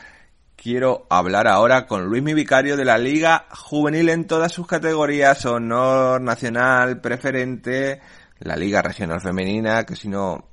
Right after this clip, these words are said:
me zurran, y cómo no, algo de la quiniela, una pizca, Luis Mi, tú ya sabes que aquí eres un don, y eres nuestro don, y puedes decir lo que quieras.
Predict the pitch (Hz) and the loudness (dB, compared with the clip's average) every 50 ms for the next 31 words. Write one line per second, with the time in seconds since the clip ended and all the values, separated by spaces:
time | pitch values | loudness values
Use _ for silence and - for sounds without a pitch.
0 | _ _ - 78 107 143 - 135 123 113 113 117 113 113 113 113 - - - 123 | _ _ -10 -8 -8 -6 -4 -4 -4 2 4 6 6 6 4 0 -2 -6 -6 -4
1 | 120 92 - 135 139 139 139 135 135 135 139 143 143 135 120 107 87 - - _ | -4 -2 2 2 2 4 2 2 2 2 2 4 4 4 2 2 0 -4 -8 _
2 | _ - - - - 151 190 220 165 127 113 104 104 104 95 110 113 131 151 151 | _ -20 -16 -4 0 2 2 2 2 0 2 2 2 2 2 -2 -2 -2 0 2
3 | 123 107 117 147 151 131 - 143 160 - - - 117 127 147 160 147 127 120 113 | 2 2 2 2 0 0 0 -2 -4 0 0 2 2 2 2 0 0 -2 -4 -4
4 | 95 - 151 156 165 170 175 175 175 - - - - - 117 117 113 - 117 113 | -4 -4 -2 0 0 0 0 -2 -2 -4 -8 -10 -8 -4 -4 -4 -2 -2 -2 -4
5 | 117 113 - 107 95 98 92 - - 120 120 113 113 117 - 127 127 123 120 110 | -4 -4 -6 -6 -6 -6 -6 -6 -6 -6 -6 -4 -6 -6 -6 -8 -8 -6 -4 -2
6 | 104 104 107 113 135 - - 85 104 104 101 113 117 113 107 110 113 131 147 - | 0 0 0 -2 -4 -6 -6 -4 -2 -2 0 -2 -2 -4 -6 -4 -4 -4 -6 -2
7 | - 165 147 127 120 127 143 147 - - 117 110 98 - 139 143 156 139 127 117 | 0 2 4 4 4 4 2 0 -2 -4 -6 -6 -6 -6 -6 -6 -6 -6 -6 -6
8 | 107 - 147 156 - - - - - 76 71 58 62 - - - 50 - - 80 | -6 -4 -4 -6 -6 -8 -12 -12 -8 -6 -4 -4 -4 -6 -8 -12 -18 -12 -10 -10
9 | 78 - - - - | -10 -10 -10 -14 -20